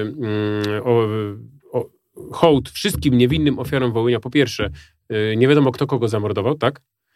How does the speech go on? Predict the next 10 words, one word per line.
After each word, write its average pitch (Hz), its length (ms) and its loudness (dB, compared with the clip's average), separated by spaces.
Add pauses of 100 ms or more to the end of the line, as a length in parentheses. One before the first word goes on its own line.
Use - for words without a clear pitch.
(540)
E, 113 320 2
kto 151 200 -2
to 151 120 -16
ten 120 160 2
Wołyń, 113 320 2 (160)
komu, 139 220 4 (100)
jaką, 127 220 2
komu 123 280 2
krzywdę 113 300 0
zrobił, 120 380 2